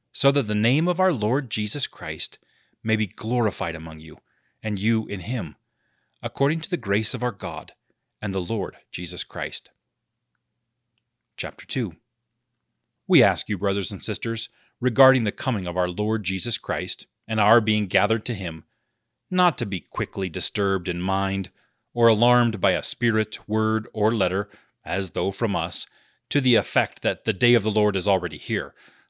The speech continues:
Let no one deceive you by any means, because that day will not come until the apostasy comes first, and the man of lawlessness, who is the son of perdition,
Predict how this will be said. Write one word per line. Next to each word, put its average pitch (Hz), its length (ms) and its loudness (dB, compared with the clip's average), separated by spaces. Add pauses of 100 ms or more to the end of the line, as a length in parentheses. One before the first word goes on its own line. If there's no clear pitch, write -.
(100)
Let 98 200 -4
no 101 220 2
one 95 200 -2
deceive 90 340 -4
you 101 120 -2
by 113 160 6
any 127 260 2
means, 76 400 -6 (400)
because 117 300 0
that 135 240 4
day 135 120 2
will 117 220 4
not 107 440 0
come 71 340 -12 (340)
until 165 340 2
the 160 120 -2
apostasy 139 680 -4
comes 101 340 -4
first, - 460 -6 (400)
and 101 160 -6
the 98 60 -2
man 101 300 0
of 104 180 -4
lawlessness, 120 720 0 (420)
who 98 160 -4
is 113 140 0
the 135 100 -2
son 110 280 4
of 127 120 -4
perdition, 101 540 -4